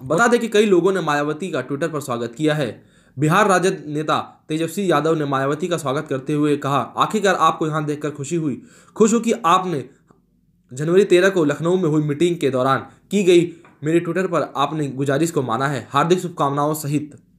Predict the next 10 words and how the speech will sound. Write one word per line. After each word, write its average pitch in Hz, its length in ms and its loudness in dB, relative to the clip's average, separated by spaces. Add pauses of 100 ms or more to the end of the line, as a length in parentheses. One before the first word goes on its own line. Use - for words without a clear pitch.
(960)
तेजस्वी 170 420 2
यादव 185 220 4
के 190 120 -2
अलावा 143 360 0 (600)
जैनब 165 600 0
सिकंदर 170 460 -4
नाम 160 260 0 (840)
की 175 80 -4
एक 170 340 0
Twitter 165 220 2